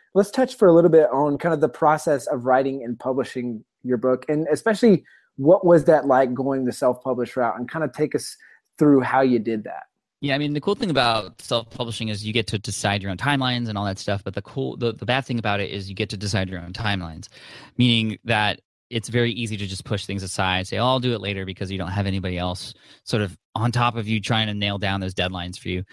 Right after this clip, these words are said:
Speaker 2: Um, so what, what I actually ended up doing, I'm fast forwarding here a little bit, but I actually ended up hiring an accountability coach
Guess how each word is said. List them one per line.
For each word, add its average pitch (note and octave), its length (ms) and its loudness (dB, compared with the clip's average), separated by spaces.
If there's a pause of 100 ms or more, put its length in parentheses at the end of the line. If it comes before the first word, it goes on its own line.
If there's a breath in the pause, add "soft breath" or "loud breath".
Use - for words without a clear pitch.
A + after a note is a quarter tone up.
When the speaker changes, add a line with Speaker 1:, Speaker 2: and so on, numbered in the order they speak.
(280 loud breath)
Speaker 2:
Um, G2+ 180 2
so B2 240 2
what, A#2 260 2
what B2 140 -4
I B2+ 40 0
actually C#3+ 280 -4
ended G#2+ 160 -4
up F#2+ 120 -8
doing, G#2 460 -2
I'm G2 120 -12
fast - 340 -8
forwarding A2+ 280 -6
here F#2+ 120 -10
a F#2 60 -10
little G#2 160 -10
bit, F#2 260 -10
but G2+ 240 -2 (300)
I G2+ 80 -2
actually A2 500 -4
ended G#2+ 160 -4
up G#2 120 -2 (160)
hiring G2+ 280 -4
an F#2+ 80 -4
accountability G2+ 540 -4
coach E2+ 360 -10